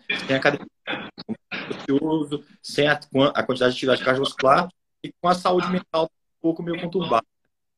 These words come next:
É, mais propenso a falhar dieta, mais propenso a buscar coisas mais palatáveis, mais gostosas. Então tem que haver uma reeducação em relação a isso aí.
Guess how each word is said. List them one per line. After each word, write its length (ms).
É, 160
mais 240
propenso 380
a 140
falhar 200
dieta, 640
mais 160
propenso 340
a 40
buscar 260
coisas 280
mais 200
palatáveis, 720
mais 120
gostosas. 720
Então 140
tem 160
que 80
haver 140
uma 60
reeducação 560
em 60
relação 360
a 40
isso 140
aí. 120